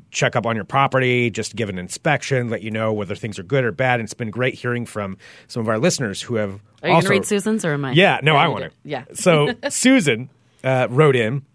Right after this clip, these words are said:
Speaker 1: and she's like, um, b-, well, okay, go ahead, Sarah. You can do
Speaker 2: No,
Speaker 1: it.
Speaker 2: you can do it.
Speaker 1: Okay. She said that she was looking for a pest service company, and she called five different ones, and, um, to come out for, she just thought she had an unknown creature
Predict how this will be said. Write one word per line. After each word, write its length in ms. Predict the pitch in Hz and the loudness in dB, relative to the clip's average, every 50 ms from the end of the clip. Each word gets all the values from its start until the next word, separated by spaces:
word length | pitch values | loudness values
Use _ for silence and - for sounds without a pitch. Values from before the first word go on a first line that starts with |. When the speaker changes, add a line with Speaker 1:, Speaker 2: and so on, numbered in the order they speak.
| _ _ _ _ _ _ _ _ _ _ _ _ _ _ - - - | _ _ _ _ _ _ _ _ _ _ _ _ _ _ -16 -10 -4
Speaker 1:
and 160 | 139 143 135 | -2 -2 0
she's 260 | - - 156 135 104 | 0 2 2 2 2
like, 300 | 135 135 127 123 - - | 4 4 2 2 2 0
um, 380 | 123 117 107 104 101 92 95 - _ _ _ _ _ _ _ _ _ _ _ _ - 143 131 110 | -2 0 0 0 -2 -4 -6 -12 _ _ _ _ _ _ _ _ _ _ _ _ -12 -12 -12 -12
b-, 80 | - - | -12 -4
well, 220 | - 143 160 151 147 | 2 4 4 4 4
okay, 180 | - - 113 | 2 0 -4
go 140 | 101 127 131 | -2 0 0
ahead, 240 | 131 107 95 87 80 | 0 0 -2 -6 -8
Sarah. 200 | - - 87 87 | -6 -6 -6 -6
You 120 | 85 87 | -6 -8
can 160 | 82 - 87 80 | -10 -10 -12 -12
do 100 | - - | -6 -2
Speaker 2:
No, 80 | 285 | 0
Speaker 1:
it. 60 | 339 | 0
Speaker 2:
you 60 | 339 392 | 0 0
can 160 | - 349 254 | 0 -2 -2
do 200 | 180 160 151 180 | 0 0 -2 -2
it. 100 | 240 - | -2 -2
Speaker 1:
Okay. 240 | - - 110 85 - - - - - | -2 -2 -4 -6 -8 -10 -20 -18 -10
She 140 | - - 160 | -6 -4 -2
said 220 | - 190 190 170 | 2 4 4 6
that 200 | 165 170 160 - - - 147 | 6 4 2 2 -2 -8 -6
she 200 | - - 196 208 | -2 2 4 6
was 180 | 208 180 - | 6 6 4
looking 220 | 180 165 - 170 147 | 4 0 0 0 -2
for 180 | - 143 131 | 2 2 2
a 60 | 120 | 2
pest 360 | 104 - 127 117 - - - - | 0 -2 -6 -6 -6 -8 -10 -10
service 320 | - 117 98 95 90 - | -10 -8 -8 -8 -10 -10
company, 340 | - 107 85 85 85 92 90 | -10 -10 -10 -8 -8 -8 -10
and 100 | 92 - | -10 -10
she 60 | - | -10
called 280 | - 117 110 107 98 - - | -6 -4 -4 -4 -4 -8 -12
five 480 | - - 170 160 170 180 185 170 135 | -10 -4 -2 0 2 4 2 2 2
different 340 | 120 156 151 - 127 120 - | 0 -4 -4 -4 -4 -6 -6
ones, 540 | 98 90 90 82 76 80 90 - - - - _ _ _ - - - - - - - | -8 -10 -10 -10 -10 -10 -12 -12 -12 -14 -14 _ _ _ -20 -20 -20 -20 -20 -12 -6
and, 580 | 120 123 120 117 117 117 113 110 110 110 90 95 - 113 | -2 0 0 2 2 2 0 0 -2 -4 -6 -6 -6 -4
um, 480 | 107 104 98 92 90 87 87 82 - _ _ | -2 0 0 -2 -4 -4 -8 -10 -12 _ _
to 80 | - - | -10 -4
come 180 | - 147 135 | 0 2 2
out 140 | 123 127 - | 2 2 0
for, 220 | - 131 117 110 101 | 0 0 0 0 -2
she 160 | - - 117 | -4 -8 -8
just 160 | 98 110 - | -8 -8 -4
thought 200 | - 120 - - | -4 -6 -6 -6
she 120 | - - 127 | -8 -6 -6
had 120 | 113 101 | -6 -6
an 80 | 95 - | -6 -4
unknown 400 | - 135 143 135 131 127 123 117 | -2 0 0 2 2 0 0 -2
creature 420 | 107 - 120 117 107 - 104 104 | -6 -6 -6 -6 -6 -4 -6 -6